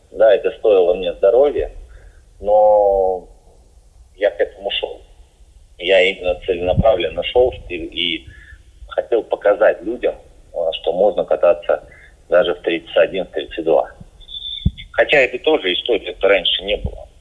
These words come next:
Все заканчивали одну Олимпиаду, проедут, но некоторые, может быть, катались две и уходили, убегали.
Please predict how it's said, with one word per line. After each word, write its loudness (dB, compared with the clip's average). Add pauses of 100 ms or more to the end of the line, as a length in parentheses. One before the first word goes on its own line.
(100)
Все -4
заканчивали 0 (280)
одну 2
Олимпиаду, 2
проедут, 2
но -2
некоторые, -2
может -2
быть, -10
катались 2
две 2
и -8
уходили, -2
убегали. 0